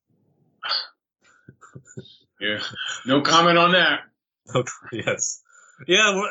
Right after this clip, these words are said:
Speaker 2: it's best not to get into politics on this podcast. We just had Kelly on yesterday where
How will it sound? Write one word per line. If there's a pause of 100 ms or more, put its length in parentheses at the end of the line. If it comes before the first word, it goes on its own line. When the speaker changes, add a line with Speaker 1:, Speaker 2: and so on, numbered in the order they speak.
(120)
Speaker 2:
it's
best
not
to
get
into
politics
on
this
podcast.
We
just
had
Kelly
on
yesterday
where